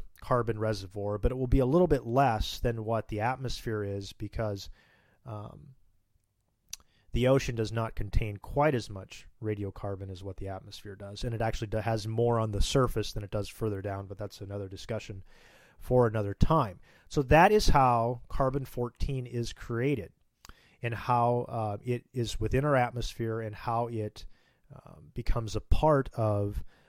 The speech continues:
organic, uh, living, uh, things on the earth.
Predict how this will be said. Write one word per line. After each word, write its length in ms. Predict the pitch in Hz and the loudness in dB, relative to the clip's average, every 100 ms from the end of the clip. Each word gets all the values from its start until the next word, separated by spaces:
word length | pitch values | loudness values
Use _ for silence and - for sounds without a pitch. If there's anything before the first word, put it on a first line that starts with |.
| _ | _
organic, 840 | 120 117 101 113 120 131 131 - - - _ _ _ _ | -4 -2 -2 0 0 -2 -4 -6 -8 -8 _ _ _ _
uh, 220 | - - 120 | -20 -16 -10
living, 720 | 110 127 147 131 113 113 110 - _ _ _ - | 2 6 6 6 2 -4 -12 -18 _ _ _ -20
uh, 240 | 98 - - _ _ _ _ _ | -20 -20 -20 _ _ _ _ _
things 540 | - 151 139 101 101 - | 0 4 4 2 -6 -6
on 180 | 120 120 | -4 -2
the 140 | 113 | 0
earth. 400 | 110 98 - - | -2 -4 -10 -12